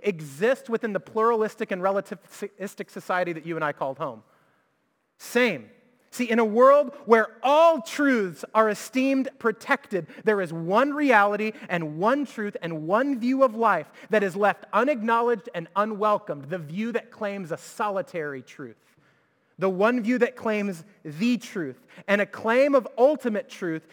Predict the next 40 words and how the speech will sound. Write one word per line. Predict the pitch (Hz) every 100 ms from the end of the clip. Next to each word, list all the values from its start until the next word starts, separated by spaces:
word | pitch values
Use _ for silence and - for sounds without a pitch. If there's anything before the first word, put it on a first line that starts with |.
| - -
is | 208 175 - -
always | 175 220 226 190 156 131 151
sacrificed | - 190 165 180 - 165 156 -
on |
the | 165 170
idol | 151 151 147
of | 139
relativism. | 139 127 - 120 110 104 120 _ _ _ _ _ _ _ _ _ _
The | 160
claim | - 214 233 262
of | 233
having | - 220 214 202
a | 170
vision | 139 190 220 247
and | 214
a | 170
value | 131 185 190 185 170
of | 160
a | 143
singular | - 220 220 233 226
truth | 226 208 202
in | 208
God | 175 156 147
is | 147
always | 160 160 185 185
sacrificed | - 156 151 147 - 127 123 _ _ _
at | 151
the | 165 -
idol | 143 147 143 131 - _ -
of | 135
relativism. | 139 156 165 147 143 120 120 113 113 -
Oh, | 170
we | 175 202
are | 147
not | 131 143 -
so | - 135
different | 123 175 - 123 131
from | 143
the | 143
Athenians. | 147 190 165 120 104 _